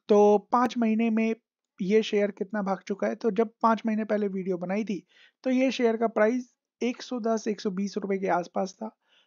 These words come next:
अभी यहाँ पर देखें तो ये शेयर टू सिक्सटी सेवन को टच किया, तो लगभग पाँच महीने के अंदर अंदर आपके कितने पैसे बन गए? आपके पैसे बन गए वन फिफ्टी वन परसेंट के रिटर्न।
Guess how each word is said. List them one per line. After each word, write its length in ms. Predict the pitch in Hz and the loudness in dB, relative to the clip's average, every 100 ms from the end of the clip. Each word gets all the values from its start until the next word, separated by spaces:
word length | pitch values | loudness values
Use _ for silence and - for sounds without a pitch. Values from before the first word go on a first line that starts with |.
| _ - | _ 0
अभी 240 | 220 285 | 4 6
यहाँ 180 | 269 233 233 | 4 2 2
पर 120 | 240 | 2
देखें 340 | 220 214 247 | 2 2 -4
तो 140 | 240 - 196 | -4 -6 0
ये 180 | 208 208 | 0 0
शेयर 300 | 208 202 220 _ - | 0 0 -2 _ -4
टू 120 | 285 | -2
सिक्सटी 280 | 233 247 - | -2 -6 -6
सेवन 280 | 214 220 208 | -2 -2 -2
को 80 | 208 | -4
टच 200 | 196 202 | -4 -4
किया, 200 | - 277 | -6 -10
तो 160 | - 262 | -4 2
लगभग 440 | 233 233 214 233 - _ _ _ _ | 4 4 2 0 -2 _ _ _ _
पाँच 360 | 214 220 214 - | 2 2 0 -4
महीने 300 | 190 190 196 | -2 0 -2
के 120 | 196 226 185 | -4 -6 -4
अंदर 240 | 185 196 | 0 2
अंदर 260 | 185 175 170 | 2 -2 -2
आपके 260 | 175 180 214 | -2 -2 -4
कितने 260 | 208 202 202 | -6 -4 0
पैसे 240 | 190 202 | 0 0
बन 180 | 180 180 | -4 -6
गए? 100 | 208 - _ _ _ - | -10 -14 _ _ _ 0
आपके 260 | 220 220 | 0 0
पैसे 280 | 214 214 208 | 0 0 0
बन 180 | 185 175 | -2 -4
गए 180 | 190 220 | -4 -4
वन 420 | 185 196 208 220 208 | 0 0 0 -6 -8
फिफ्टी 380 | 185 - - 185 | -10 -10 -6 -2
वन 180 | 170 175 | 0 -2
परसेंट 340 | 170 165 165 156 | -4 -8 -8 -12
के 120 | 170 | -10
रिटर्न। 280 | 170 143 - | -10 -10 -12